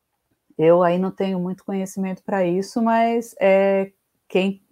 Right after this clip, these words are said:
entende um pouco de tecnologia pode trabalhar nesse sentido. Os pró-, as próprias mídias sociais já estão, né, até por força de, de lei, muitas vezes,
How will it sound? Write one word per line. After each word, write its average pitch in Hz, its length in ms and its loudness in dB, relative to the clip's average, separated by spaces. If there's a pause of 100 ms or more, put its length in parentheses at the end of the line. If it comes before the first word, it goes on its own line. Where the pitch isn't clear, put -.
entende 196 400 -2
um 196 60 -2
pouco 190 300 -6
de 190 80 -18
tecnologia 196 920 -4 (840)
pode 233 840 4
trabalhar 214 440 -2
nesse 226 260 -8
sentido. 170 720 -4
Os 185 200 -8
pró-, 220 180 0
as 196 140 -6
próprias 214 400 0
mídias 220 420 -2
sociais 185 600 0
já 226 80 0
estão, 202 580 -6
né, 202 360 -6 (200)
até 175 280 -4
por 180 180 -8
força 190 480 -6
de, 175 420 -8
de 170 320 -8
lei, 175 260 0
muitas 185 400 -4
vezes, 214 440 -4